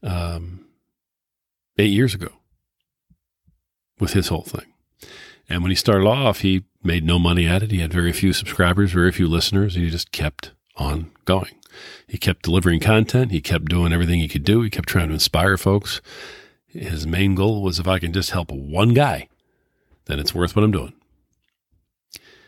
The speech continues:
And when he had, you know, a nice little group of guys following him, he said, "Hey, you know what? If I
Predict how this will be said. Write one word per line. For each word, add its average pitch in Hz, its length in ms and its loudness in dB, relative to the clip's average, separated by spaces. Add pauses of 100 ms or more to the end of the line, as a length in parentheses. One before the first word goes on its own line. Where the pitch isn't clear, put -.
(1120)
And 113 200 4
when 123 120 6
he 123 100 6
had, 123 440 0 (800)
you 233 100 -2
know, 135 240 -2 (540)
a 135 40 -4
nice 107 300 -2
little 82 140 0
group 80 180 -4
of 71 60 -6
guys 85 420 0
following 92 340 0
him, 151 120 2
he 135 260 0
said, 170 220 2
"Hey, 190 160 2
you 80 160 0
know 104 100 2
what? 143 200 -2
If - 120 -6
I 117 180 0